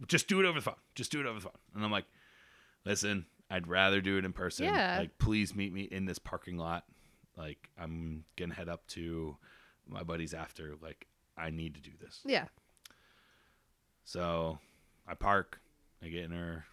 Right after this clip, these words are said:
Speaker 1: Honda Accord. I sit in the front seat. And she just looks at me. She's like, "You're breaking up with me, aren't you?" I go, "Listen, I wanted to do this in person. It's the right thing to do. Like, I wouldn't have done this over text. Like,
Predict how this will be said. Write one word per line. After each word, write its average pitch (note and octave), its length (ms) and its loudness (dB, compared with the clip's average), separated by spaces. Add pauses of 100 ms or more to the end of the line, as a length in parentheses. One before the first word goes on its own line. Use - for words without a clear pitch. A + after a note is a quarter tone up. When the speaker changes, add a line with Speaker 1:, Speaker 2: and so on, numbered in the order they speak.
(120)
Speaker 1:
Honda E2 320 -6
Accord. D2+ 400 -10 (840)
I - 60 -20
sit F2 180 -12
in D#2 80 -18
the D#2 40 -14
front D#2 240 -14
seat. D#2 240 -14 (1600)
And E2 500 -4
she E2+ 140 -8
just - 180 -12
looks - 160 -16
at - 100 -20
me. - 140 -18
She's - 240 -12
like, - 120 -20 (500)
"You're F#2 120 -2
breaking D#2+ 300 -10
up D2 80 -20
with - 140 -20
me, F2 100 -20
aren't F#2 160 -20
you?" - 60 -16 (360)
I E2 100 -8
go, D#2+ 200 -8 (1120)
"Listen, E2 260 -6
I E2+ 60 0
wanted F2 320 2
to D#2+ 80 -6
do D#2 120 -4
this D2+ 180 -8
in D#2 80 -10
person. D2+ 400 -8
It's C#2+ 120 -14
the D2+ 60 -14
right D#2+ 160 -10
thing D#2+ 200 -10
to D#2+ 40 -8
do. D2 340 -12 (540)
Like, D#2 240 -6
I E2 80 -4
wouldn't E2 260 0
have D2+ 220 -6 (760)
done B2 180 8
this A2 160 4
over G#2+ 160 2
text. - 460 -2
Like, E2 320 -8